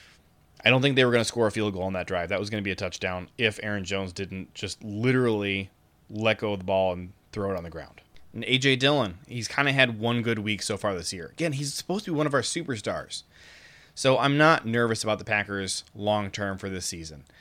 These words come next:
I think it's really encouraging and exciting that through the first four weeks, they've only dropped one game. And I think that's a,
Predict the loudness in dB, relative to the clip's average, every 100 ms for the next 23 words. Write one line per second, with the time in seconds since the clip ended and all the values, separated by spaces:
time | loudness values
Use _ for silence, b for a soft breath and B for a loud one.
0 | B B B _ -4 0 2 0 -6 -2
1 | 0 2 2 2 -2 -6 0 2 2 -2
2 | -4 -4 -2 0 0 -2 -2 2 2 2
3 | -4 -2 4 4 4 0 -2 0 2 2
4 | 2 0 0 -4 -4 _ 2 4 6 4
5 | 6 6 4 2 -2 0 -2 -4 -8 -18
6 | _ B B B B B -2 2 4 4
7 | 2